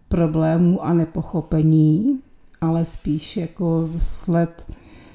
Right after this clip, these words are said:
jednotlivých aktů, které mohou mít různé významy pro každého z nás a my se musíme vlastně domluvit o tom, které významy pro koho patří, platí. Takže na tu původní otázku,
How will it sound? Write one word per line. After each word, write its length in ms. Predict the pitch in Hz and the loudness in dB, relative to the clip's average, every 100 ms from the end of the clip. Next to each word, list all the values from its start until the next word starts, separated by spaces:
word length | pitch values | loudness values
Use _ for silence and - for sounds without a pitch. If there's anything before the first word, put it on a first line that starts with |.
| - | -8
jednotlivých 760 | 175 175 180 160 - 165 190 - - | -4 0 0 -2 -4 -6 -6 -8 -20
aktů, 320 | - - 170 | -18 -8 -8
které 400 | - - 151 160 | -8 -8 -4 0
mohou 340 | 165 147 165 | 2 2 2
mít 240 | 170 165 175 | 2 2 -2
různé 400 | 165 151 160 165 | -6 0 0 0
významy 500 | 165 151 156 160 160 | 0 2 4 4 2
pro 160 | 156 | -4
každého 480 | 151 156 156 147 170 | -8 -6 -4 -4 -4
z 80 | 160 | -2
nás 380 | 156 151 165 185 | -2 -2 -4 -4
a 40 | |
my 140 | 170 156 | -4 -2
se 160 | - | -2
musíme 400 | 165 156 160 156 | -2 0 0 2
vlastně 260 | 151 - 196 | 0 -2 0
domluvit 440 | 165 170 160 160 | 2 2 2 2
o 140 | - 147 | -2 -4
tom, 240 | 165 156 | 0 0
které 400 | - 175 160 165 | 0 -2 -2 -2
významy 380 | 156 147 147 160 | 0 2 2 2
pro 180 | 175 - | -2 -6
koho 240 | 170 175 | -4 -4
patří, 440 | 170 147 - - - - | -4 -8 -10 -16 -10 -4
platí. 500 | 156 - 135 - - - - | -4 -2 -4 -4 -6 -14 -14
Takže 300 | 170 147 156 | -14 -8 -8
na 100 | 156 | -8
tu 100 | 202 | -10
původní 460 | - 185 185 165 | -10 -8 -6 -6
otázku, 580 | 135 165 165 - 220 202 | -6 -8 -10 -12 -12 -8